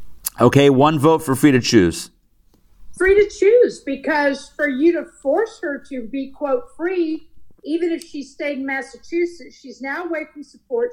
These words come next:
Speaker 2: she's now away from family. Uh, from my reading of the history books, they weren't so egalitarian among the races in Massachusetts, although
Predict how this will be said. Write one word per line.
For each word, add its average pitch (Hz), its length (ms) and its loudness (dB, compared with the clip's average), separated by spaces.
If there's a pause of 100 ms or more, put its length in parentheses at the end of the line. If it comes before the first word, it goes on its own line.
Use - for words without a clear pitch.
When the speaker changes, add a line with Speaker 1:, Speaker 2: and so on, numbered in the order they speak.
Speaker 2:
she's 233 180 -18
now 269 240 -6
away 285 300 -4
from 233 180 -14
family. 254 480 -4 (480)
Uh, 240 300 -6 (500)
from 247 140 -8
my 330 220 -4
reading 294 300 -2
of 240 100 -6
the 233 60 -4
history 247 400 -8
books, 247 300 0
they 247 140 0
weren't 311 260 -6
so 277 240 -6
egalitarian 262 960 -4
among 247 280 -6
the 240 60 -4
races 254 460 -6
in 247 140 0
Massachusetts, 240 840 -8
although 247 480 -2